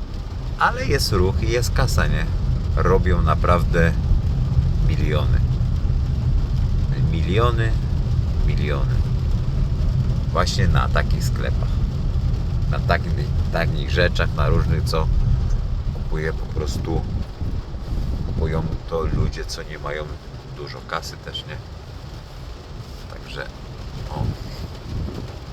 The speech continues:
Tak to wygląda. A tutaj komórki, nie? Komórki to są całe takie sklepy fajne, tanie,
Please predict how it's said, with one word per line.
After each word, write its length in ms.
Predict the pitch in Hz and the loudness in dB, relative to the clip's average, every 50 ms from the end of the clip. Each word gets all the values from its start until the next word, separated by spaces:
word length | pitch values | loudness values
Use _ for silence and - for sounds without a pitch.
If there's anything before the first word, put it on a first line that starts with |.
| - - - - - - - - - - - - - - - - - - - - - - - - - - - - - - - - - | -14 -14 -14 -14 -14 -12 -12 -12 -12 -12 -12 -10 -8 -8 -6 -4 -4 -4 -2 -2 -2 -4 -4 -4 -4 -4 -4 -4 -4 -4 -4 -4 -4
Tak 120 | - - | -4 -4
to 160 | - - 80 | -4 -4 -4
wygląda. 440 | 76 76 76 71 71 71 69 67 - | -4 -2 -2 -2 -2 -2 -2 -2 -2
A 100 | - 113 | -2 -2
tutaj 360 | - - 143 - - 135 123 - | 0 0 2 4 4 4 4 4
komórki, 640 | - - 123 110 101 92 87 85 - - - 85 | 4 4 4 4 4 4 2 0 -2 -4 -6 -4
nie? 180 | 87 90 98 95 | -2 -2 -2 -2
Komórki 600 | - - 101 95 98 101 101 98 - - 101 92 | -2 -4 -4 -2 -2 0 -2 -2 -2 -6 -6 -6
to 140 | - 90 85 | -4 -4 -6
są 160 | - - 92 - - | -4 -4 -4 -2 -2
całe 300 | - 101 95 95 92 - | 0 2 2 2 2 2
takie 260 | - 82 - - - | 0 0 0 0 0
sklepy 380 | - - - 92 90 92 92 | 0 0 0 0 0 0 0
fajne, 320 | 82 - 92 90 90 90 85 | 2 2 2 2 2 0 2
tanie, 400 | - - 95 95 95 92 87 | 2 2 2 2 2 2 0